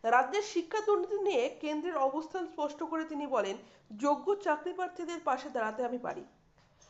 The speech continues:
তাদের সহমর্মিতা জানাতে পারি, তাদের সমবেতী হতে পারি, কিন্তু কেন্দ্রীয় সরকার সরাসরি হস্তক্ষেপ করতে পারে না। স্বচ্ছভাবে যাদের নিয়োগ হয়েছে তাদের চাকরি বহাল থাকুক,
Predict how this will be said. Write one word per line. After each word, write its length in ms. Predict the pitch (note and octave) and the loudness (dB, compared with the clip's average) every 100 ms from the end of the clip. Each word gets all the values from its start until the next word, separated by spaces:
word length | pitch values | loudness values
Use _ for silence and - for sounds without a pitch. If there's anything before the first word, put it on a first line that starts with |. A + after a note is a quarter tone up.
| _ _ - | _ _ 4
তাদের 280 | A#3 A#3 C#4 - | 4 4 -4 -2
সহমর্মিতা 600 | A#3+ C#4 D#4 D#4 C#4+ D#4 | 2 4 4 2 -2 -2
জানাতে 340 | A#3 F3 F3 | -2 -2 -4
পারি, 240 | D#3 - - - _ _ - | -6 -6 -10 -18 _ _ -2
তাদের 180 | F3+ | 0
সমবেতী 520 | F4 - E4 F4 F4+ F4+ | 0 0 2 2 0 0
হতে 260 | B3 A#3+ | 0 -2
পারি, 240 | G3+ F3 E3+ | -4 -6 -6
কিন্তু 420 | C#4+ C#4 F3 D#3+ - _ _ _ - | -6 -6 -8 -12 -16 _ _ _ -2
কেন্দ্রীয় 380 | D#4 D#4+ G4+ | 0 4 2
সরকার 500 | G#4+ G#4+ G4+ F4+ C4+ | 2 0 0 2 2
সরাসরি 440 | C#4+ D4 C4+ C#4 E4 | 2 0 0 0 -4
হস্তক্ষেপ 560 | D#4 C4 - D#4 E4 D#4 | -2 -4 -4 -6 -6 -6
করতে 240 | B3+ C4 | -6 -4
পারে 280 | B3+ F3+ E3+ | -2 -2 -2
না। 140 | E3 - | -4 -6
স্বচ্ছভাবে 560 | A#3 A3+ C4+ B3+ B3 | -8 -8 -4 -2 -2
যাদের 240 | B3+ B3+ B3 | -2 -2 -4
নিয়োগ 340 | A#3+ C#4 E4+ | -4 -4 -4
হয়েছে 480 | C#4+ D4+ D4+ G3 - - - - | -2 -2 -2 -6 -8 -14 -20 -4
তাদের 220 | C4+ D#4 - | -2 -2 2
চাকরি 360 | C#4 C4 D#4 | 0 2 -4
বহাল 320 | B3+ A3 A#3+ A#3+ | 0 0 0 -2
থাকুক, 340 | G#3 - | -4 -8